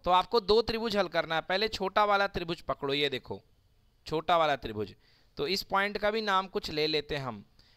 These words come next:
ये वाले पॉइंट का नाम मैं ले लेता हूँ एन। क्या नाम ले लेता हूँ? एन। अब हम त्रिभुज को बारी बारी हल करते हैं। पहले हम छोटा त्रिभुज लेते हैं,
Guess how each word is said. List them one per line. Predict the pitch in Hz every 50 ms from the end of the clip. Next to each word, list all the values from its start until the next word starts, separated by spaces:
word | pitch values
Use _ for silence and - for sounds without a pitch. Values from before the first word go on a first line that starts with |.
| _ _ -
ये | 131 147 175
वाले | 180 185 190 202
पॉइंट | 202 - 180 175 175 180 -
का | - 202 196
नाम | 190 190 190 190
मैं | 196 196
ले | 190 185
लेता | 175 180 175 175 196 202
हूँ | 208 214 - - - 147
एन। | 143 127 117 104 98 101 -
क्या | - 147 143
नाम | 151 160 170 175
ले | 175
लेता | 180 185 - 202
हूँ? | 202 208 233 311 381 359 _ _ _ _ _ - - - - _ _ _ -
एन। | 143 143 127 - - -
अब | 185 202 220
हम | 233 233 214
त्रिभुज | - 185 190 185 220 220
को | - - 233 214
बारी | 190 165 165 175 185 180
बारी | 180 175 175 185 185
हल | 175 160 151 143
करते | - 160 151 - - 202
हैं। | 208 -
पहले | - 180 180 190 196
हम | 202 196
छोटा | - - 180 175 - 190 190
त्रिभुज | - 185 175 175 180 160
लेते | 156 147 135 - -
हैं, | 139 143 160 202 226